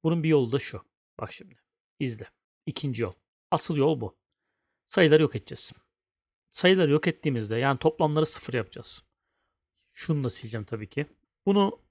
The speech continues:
beş ile çarpacağım. Bunu da eksi iki ile çarpacağım. Şimdi işlemi yaptığımızda on y artı beş x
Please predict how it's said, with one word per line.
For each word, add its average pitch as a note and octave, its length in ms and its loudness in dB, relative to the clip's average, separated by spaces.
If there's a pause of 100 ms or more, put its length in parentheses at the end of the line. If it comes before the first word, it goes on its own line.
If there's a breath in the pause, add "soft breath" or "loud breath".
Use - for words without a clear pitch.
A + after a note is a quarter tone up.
(160)
beş D#3+ 380 2
ile F#3+ 60 -2
çarpacağım. F#3 640 0 (100)
Bunu E3 140 0
da E3 60 0
eksi C#3 260 0
iki - 120 -10
ile A#2 80 -6
çarpacağım. - 380 -10 (240)
Şimdi C4 120 2
işlemi A3 320 4
yaptığımızda D#3 720 2 (220)
on A#3 340 6
y F#3+ 480 4
artı F3 600 2
beş G3 260 4
x - 240 -2